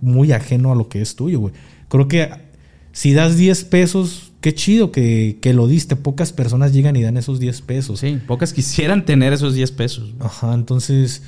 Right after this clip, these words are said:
Speaker 1: no es como que, "ah, ya di diez, quisiera dar cincuenta". Sí lo entiendo, güey, pero a veces no está en, en nuestras manos poder dar más allá, güey.
Speaker 2: Ok.
Speaker 1: Ah,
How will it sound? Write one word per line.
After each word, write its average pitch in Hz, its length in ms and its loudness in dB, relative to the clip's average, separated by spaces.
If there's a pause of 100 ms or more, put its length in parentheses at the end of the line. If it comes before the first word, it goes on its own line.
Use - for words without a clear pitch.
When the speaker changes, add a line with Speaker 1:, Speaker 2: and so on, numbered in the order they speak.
(380)
Speaker 1:
no 127 200 2
es 135 120 0
como 147 240 2
que, 120 280 -6
"ah, 139 200 -4
ya 147 160 2
di 156 120 2
diez, 156 460 0
quisiera 127 300 -2
dar 139 160 2
cincuenta". 139 500 0
Sí 120 180 -2
lo 127 120 2
entiendo, 131 380 -2
güey, 131 180 -2
pero 104 220 -6
a - 20 -6
veces 101 220 -6
no 117 120 -2
está 117 320 -4
en, 110 300 -4 (480)
en 131 180 4
nuestras 120 420 0
manos 135 280 0
poder 113 340 -2 (300)
dar 127 280 0
más 117 360 -2
allá, 104 360 -8
güey. - 360 -16
Speaker 2:
Ok. - 100 -16 (320)
Speaker 1:
Ah, 123 140 -6